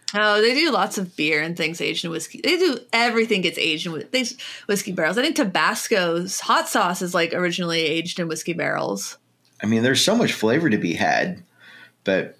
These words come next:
Speaker 2: it's fascinating to, you know, take a look and see how it takes off. What I can tell you is, uh, for the folks that I know from the U K, the,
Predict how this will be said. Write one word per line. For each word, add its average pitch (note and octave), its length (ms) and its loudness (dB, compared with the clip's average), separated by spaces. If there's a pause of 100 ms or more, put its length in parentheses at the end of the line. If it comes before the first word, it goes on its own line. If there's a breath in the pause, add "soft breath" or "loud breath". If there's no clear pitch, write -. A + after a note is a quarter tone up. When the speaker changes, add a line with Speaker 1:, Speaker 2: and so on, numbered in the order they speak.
(1200)
Speaker 2:
it's C#3 260 2
fascinating C3 800 4
to, - 100 0
you G#2 60 4
know, F#2+ 40 0
take A2 200 0
a A2 40 4
look F2+ 240 0
and F2 100 -4
see - 120 0
how F2+ 180 0
it - 80 -2
takes - 240 -6
off. G2 300 -2 (240 loud breath)
What A2 80 2
I A2 60 2
can G#2+ 100 0
tell A#2 220 2
you A2 160 4
is, G2 480 2
uh, E2+ 180 0 (840 soft breath)
for - 160 -6
the G2+ 100 -2
folks G#2+ 400 0
that G2+ 140 2
I G2 80 2
know F#2 180 2
from F#2 160 -4
the F2+ 80 0
U F2 160 -2
K, G#2+ 420 0 (260 loud breath)
the, F#2+ 380 0